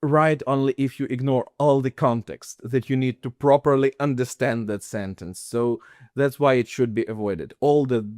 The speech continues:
umbrella judgments about Ukrainian and Russian context should be avoided, actually, just because, A, too much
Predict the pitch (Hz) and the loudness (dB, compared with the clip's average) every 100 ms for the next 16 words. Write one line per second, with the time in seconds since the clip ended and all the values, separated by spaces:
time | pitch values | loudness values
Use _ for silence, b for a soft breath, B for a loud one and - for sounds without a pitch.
0 | - _ _ _ _ _ _ 135 139 139 | -20 _ _ _ _ _ _ 2 4 2
1 | 120 135 127 123 123 127 113 123 107 98 | 4 6 8 6 4 2 2 0 -4 -6
2 | 80 - 107 113 113 104 101 113 107 120 | -10 -12 -4 2 2 2 -2 -6 -6 -4
3 | 110 107 107 101 98 104 104 104 101 95 | -4 -2 -4 -4 -4 -4 -4 -4 -8 -4
4 | 113 135 120 - - b b b - - | -4 -2 -6 -8 -14 b b b -12 -2
5 | 120 110 101 - 92 85 82 67 - 76 | 0 0 -4 -6 -8 -6 -6 -10 -10 -12
6 | 73 - 131 220 220 101 113 135 151 123 | -12 -10 -8 -8 -8 -12 -6 -4 -4 -4
7 | 120 131 127 - - b b b _ - | -2 0 -2 -4 -14 b b b _ 0
8 | 120 110 98 - _ _ _ _ _ _ | 2 2 0 -8 _ _ _ _ _ _
9 | _ _ - 151 143 131 120 - | _ _ 0 2 4 2 0 -8